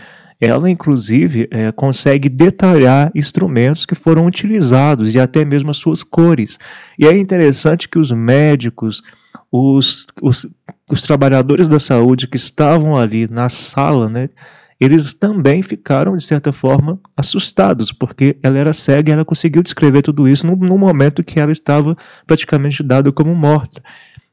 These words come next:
E isso é relevante porque, até no quadro em que ela descreve o jaleco azul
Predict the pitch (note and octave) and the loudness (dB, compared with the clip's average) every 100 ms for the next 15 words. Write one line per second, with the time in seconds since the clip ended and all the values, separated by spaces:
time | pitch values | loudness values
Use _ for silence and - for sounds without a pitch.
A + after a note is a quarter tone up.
0 | _ E3 F#3+ G#3 - F3+ D#3+ D3+ C3 B2+ | _ 2 2 0 2 2 4 4 2 2
1 | F3+ F3+ - D3+ - - C#3+ C#3 F3 F#3+ | 0 -2 -4 -6 -6 -8 -2 0 0 -2
2 | D#3+ - C#3+ E3 B2+ A2+ A#2 C3+ - C3 | -4 0 2 2 -2 -4 -4 -4 -2 0
3 | C#3+ D3+ - A#2+ C#3 D3+ D#3+ D3+ D3+ E3+ | -2 -6 -2 0 2 0 0 2 2 2
4 | C#3+ D3+ F3 - B2+ - C3 D3 A#2+ B2+ | 2 2 0 -4 -14 -4 -2 -2 0 -2
5 | D#3+ | -2